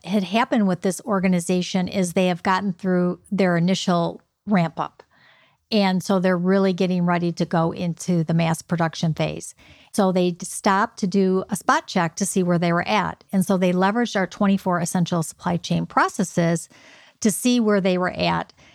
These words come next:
The good thing that they did it after the, the ramp is that they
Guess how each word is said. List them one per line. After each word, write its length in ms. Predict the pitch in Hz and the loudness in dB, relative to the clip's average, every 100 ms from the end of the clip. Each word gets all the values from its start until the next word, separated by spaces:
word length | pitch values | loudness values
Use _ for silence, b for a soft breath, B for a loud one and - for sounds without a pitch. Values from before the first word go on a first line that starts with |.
| b - | b -2
The 160 | 285 - | -2 -2
good 180 | - 403 | -2 -2
thing 200 | 269 247 | 2 2
that 140 | 214 - | 0 0
they 100 | 202 | 0
did 240 | 220 208 | 2 2
it 200 | 196 - _ | 0 -4 _
after 560 | 226 247 - 196 170 - - | 0 0 0 0 2 -2 -4
the, 420 | 185 185 180 - - _ | -4 0 0 -2 -10 _
the 120 | - | -4
ramp 420 | 175 185 180 202 - | -2 0 0 -2 -2
is 260 | - 202 185 | 0 0 0
that 320 | 202 190 - | 0 -2 -2
they 360 | 208 202 202 | 0 2 2